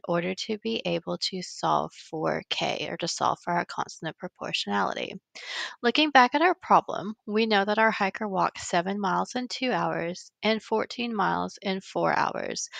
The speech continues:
So our time is going to be our X, because our time is our independent variable, and our miles walk depends on the hours. So our miles walked will be Y.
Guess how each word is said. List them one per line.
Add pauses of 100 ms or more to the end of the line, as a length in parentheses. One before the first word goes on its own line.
(280)
So
our
time
is
going
to
be
our
X,
because
our
time
is
our
independent
variable, (680)
and (100)
our
miles
walk (100)
depends
on
the
hours.
So
our
miles
walked
will
be
Y.